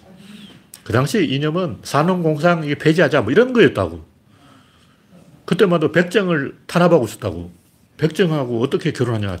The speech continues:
특히 진주 사람들 들고 일어나서 "백정은 인간이 아니다" 하고 막 이런 판국에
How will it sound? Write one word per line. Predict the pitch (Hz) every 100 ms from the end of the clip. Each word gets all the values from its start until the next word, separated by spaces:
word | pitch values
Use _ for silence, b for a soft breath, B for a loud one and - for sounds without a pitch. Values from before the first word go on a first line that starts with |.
| -
특히 | 160 -
진주 | - 147 151
사람들 | 151 143 120
들고 | 107 143 135
일어나서 | 131 110 104 131 104 B B B B B B _
"백정은 | 147 147 175 151
인간이 | 104 147 170
아니다" | 101 90
하고 | 85 - - 131 117
막 | 87 - _
이런 | 160 226 240 -
판국에 | - 156 143 135